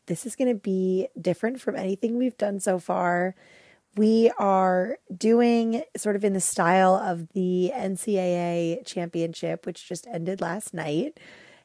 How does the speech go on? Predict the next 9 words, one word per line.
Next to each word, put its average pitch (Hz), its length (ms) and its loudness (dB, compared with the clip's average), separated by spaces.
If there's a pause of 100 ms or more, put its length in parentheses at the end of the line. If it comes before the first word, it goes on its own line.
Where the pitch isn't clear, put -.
(160)
a 190 500 2
bracket 190 800 -2
of 170 480 -4 (320)
Walt 196 220 -2
Disney 190 280 -4
World's 160 480 -2
best 165 340 -8
attractions. 233 880 -10 (640)
So 185 640 2